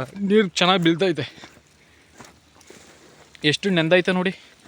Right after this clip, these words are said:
just ಟ್ವೆಂಟಿ ಮಿನಿಟ್ಸ್ ಅಷ್ಟೇ ಆನ್ ಮಾಡಿರೋದು ನಾನು. ಇಲ್ಲಿ ನೋಡಿ, ಈ ರೀತಿ ವಾಲ್ಗಳನ್ನ ಇಷ್ಟೇ ತಿರ್ಸಿರೋದು ನಾನು.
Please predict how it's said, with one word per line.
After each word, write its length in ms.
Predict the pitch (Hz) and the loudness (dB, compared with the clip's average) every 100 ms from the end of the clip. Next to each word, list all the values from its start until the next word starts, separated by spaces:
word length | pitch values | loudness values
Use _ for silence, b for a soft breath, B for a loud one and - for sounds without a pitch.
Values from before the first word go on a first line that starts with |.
| b b b _ _ 139 | b b b _ _ -2
just 360 | 151 - 190 - | -2 0 -6 -6
ಟ್ವೆಂಟಿ 280 | 151 151 180 | -4 0 0
ಮಿನಿಟ್ಸ್ 280 | 170 175 156 | 0 0 -2
ಅಷ್ಟೇ 380 | 127 165 165 - | -4 -4 -6 -6
ಆನ್ 140 | 143 | -6
ಮಾಡಿರೋದು 340 | 143 139 135 131 | -4 -6 -6 -10
ನಾನು. 160 | 123 123 - - _ _ _ _ - - - - _ _ B B B B _ _ _ b b b b b b b b _ | -14 -16 -20 -20 _ _ _ _ -20 -20 -20 -20 _ _ B B B B _ _ _ b b b b b b b b _
ಇಲ್ಲಿ 160 | 151 | -6
ನೋಡಿ, 160 | 143 151 B B B B B b b b b b - | -4 -4 B B B B B b b b b b -2
ಈ 60 | |
ರೀತಿ 240 | 147 151 151 | 0 2 2
ವಾಲ್ಗಳನ್ನ 480 | 143 147 170 143 127 180 b b b - _ _ _ _ - - - - - - _ _ - | 2 4 4 2 0 -4 b b b -20 _ _ _ _ -20 -20 -20 -20 -20 -20 _ _ -8
ಇಷ್ಟೇ 260 | - 226 | -4 0
ತಿರ್ಸಿರೋದು 540 | 190 180 - 165 151 139 | 2 0 0 0 0 -2
ನಾನು. 140 | 123 | -8